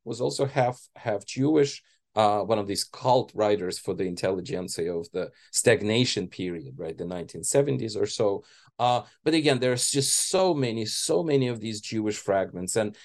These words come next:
and by definition, by his own definition, Trifonov was a writer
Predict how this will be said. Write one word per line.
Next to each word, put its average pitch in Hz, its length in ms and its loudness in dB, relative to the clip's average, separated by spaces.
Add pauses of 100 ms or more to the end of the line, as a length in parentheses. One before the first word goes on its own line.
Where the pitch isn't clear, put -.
and 135 200 0
by 151 160 4
definition, 139 840 0
by 113 160 6
his 110 200 0
own 139 260 4
definition, 98 680 -2 (440)
Trifonov 131 400 2
was 110 160 0
a 113 60 2
writer 104 540 2